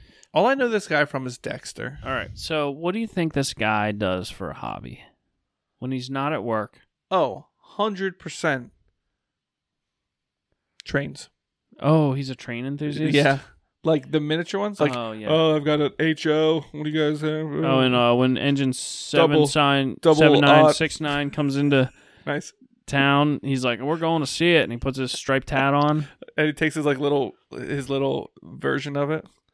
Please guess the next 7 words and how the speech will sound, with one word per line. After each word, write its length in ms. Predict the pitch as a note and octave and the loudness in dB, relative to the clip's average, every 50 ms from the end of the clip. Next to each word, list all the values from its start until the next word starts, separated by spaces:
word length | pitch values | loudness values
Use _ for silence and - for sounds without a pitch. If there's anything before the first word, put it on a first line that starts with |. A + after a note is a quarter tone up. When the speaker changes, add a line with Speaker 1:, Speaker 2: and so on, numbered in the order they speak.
| _ _ _ | _ _ _
Speaker 1:
He's 100 | - D#3 D3+ | -8 -6 -4
like, 100 | D3+ D#3 | 0 0
"Look, 160 | F#3+ F#3+ E3+ | 2 2 4
I 100 | F3+ E3+ | 4 4
have 180 | F3 F3+ F#3 | 4 4 4
one." 360 | F3+ F#3 F3+ F3 E3+ D#3+ D#3 C#3+ | 4 2 0 0 -2 -4 -6 -2
Speaker 2:
<laughs> 1400 | C#3+ D3+ A#2 - F3+ - - - C#3+ - - C3+ - - - - - - D3 - _ - - _ - - C#3+ | -2 -2 0 2 0 2 2 0 -2 -2 -4 -14 -12 -10 -10 -10 -10 -10 -14 -12 _ -14 -18 _ -14 -16 -16